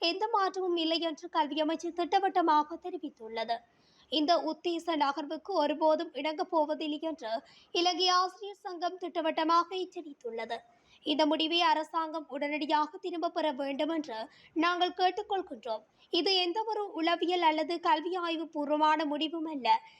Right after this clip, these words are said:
எனவே பாடசாலை நேரத்தை பிற்பகல் இரண்டு மணி வரை நீடிக்கும் முடிவை உடனடியாக வாபஸ் பெற வேண்டும் என்று அவர் வலியுறுத்தினார். இந்த முன்மொழிவுக்கு சங்கம் எந்த காரணம் கொண்டும் இணங்காது என்றும், ஆனால் அதிகாரிகள் தரப்புடன் கலந்துரையாடல்களை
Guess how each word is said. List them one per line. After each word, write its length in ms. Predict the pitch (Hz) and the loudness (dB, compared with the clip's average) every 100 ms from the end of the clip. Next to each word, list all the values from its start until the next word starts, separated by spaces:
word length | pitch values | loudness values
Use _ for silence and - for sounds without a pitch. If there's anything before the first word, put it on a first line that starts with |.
| - | -12
எனவே 400 | - 311 320 339 330 | -2 0 2 0 2
பாடசாலை 560 | 320 294 302 330 320 | 4 4 2 -4 -4
நேரத்தை 380 | 294 294 294 349 | -6 -8 -6 -6
பிற்பகல் 380 | 330 320 330 320 | -8 -8 -6 -4
இரண்டு 300 | 302 285 285 | -2 0 2
மணி 180 | 302 302 | 2 2
வரை 220 | 311 302 | 0 -2
நீடிக்கும் 420 | 269 285 294 311 | -2 -4 -4 -4
முடிவை 480 | 294 320 262 226 285 - - - | -2 -2 -4 -6 -6 -14 -12 -2
உடனடியாக 960 | 349 392 427 - 415 370 - 359 370 370 | 2 4 2 4 2 2 0 -2 0 4
வாபஸ் 480 | 311 311 381 370 | 4 4 -2 -14
பெற 180 | - 349 | -8 -6
வேண்டும் 340 | 262 294 294 320 | -6 -6 -6 -4
என்று 340 | 330 - 247 | -4 -4 -2
அவர் 280 | - 311 330 | 2 2 2
வலியுறுத்தினார். 720 | 359 - 277 226 240 226 214 - _ - - | 0 -2 -8 -8 -2 0 -2 -6 _ -14 -2
இந்த 220 | 247 294 | 0 2
முன்மொழிவுக்கு 600 | 311 311 330 311 320 339 | 2 4 4 2 -2 -8
சங்கம் 420 | 311 320 311 311 | -2 0 0 -2
எந்த 200 | 294 285 | -2 -4
காரணம் 540 | 285 294 311 311 302 | 2 4 4 2 -4
கொண்டும் 480 | 302 339 277 208 269 - _ - | -2 -2 -2 -6 -8 -18 _ -2
இணங்காது 600 | 339 339 403 466 453 440 | 2 2 2 4 4 2
என்றும், 320 | 359 294 359 | -6 -8 -8
ஆனால் 360 | 339 330 330 359 | -4 -2 0 2
அதிகாரிகள் 600 | 330 302 311 339 330 311 | 2 0 -2 -2 -2 -2
தரப்புடன் 480 | - 302 285 302 311 | 0 2 2 2 0
கலந்துரையாடல்களை 1120 | 320 302 311 349 339 311 311 302 311 226 240 | 2 2 2 -4 -2 -2 -2 -6 -8 -8 -8